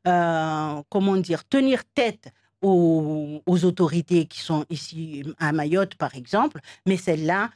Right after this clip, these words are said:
on les combat et on les pousse à la porte. Ceux qui, ceux qui restent là aujourd'hui, qu'on voit qui restent encore, c'est parce qu'ils sont, ils se confortent dans la ma-, dans une majorité et là, de ne,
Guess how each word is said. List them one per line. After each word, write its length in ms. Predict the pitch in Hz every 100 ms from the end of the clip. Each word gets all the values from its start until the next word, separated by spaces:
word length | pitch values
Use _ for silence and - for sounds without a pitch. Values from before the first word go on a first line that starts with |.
| _ _
on 300 | 214 214 196
les 200 | 175 165 -
combat 480 | - 185 175 170 180 -
et 80 | 185
on 140 | 180
les 160 | 160 151
pousse 440 | - - 233 -
à 80 | 156
la 120 | 139
porte. 240 | - 202 - _ _ _ -
Ceux 240 | - 370
qui, 200 | - 320 262 240
ceux 200 | 226 359
qui 160 | 330 262
restent 380 | 233 208 - 180
là 220 | 160 147
aujourd'hui, 540 | 151 143 151 151 160
qu'on 220 | - 160 147
voit 220 | 151 143
qui 180 | - 143
restent 300 | 151 - 143
encore, 340 | 139 180 156 - -
c'est 160 | 254
parce 200 | 226 180
qu'ils 120 | - 190
sont, 320 | - - 165 - _
ils 140 | 240 -
se 140 | 202 - -
confortent 560 | 285 - 233 185 -
dans 160 | 170 160
la 100 | 151
ma-, 240 | 151 156
dans 180 | 160 165
une 280 | 143 156 151
majorité 680 | 190 180 180 165 - 156 180 - - 247
et 280 | 247 233 - _ _ 190
là, 260 | 196 196 214 _ 180
de 140 | 196
ne, 160 | 185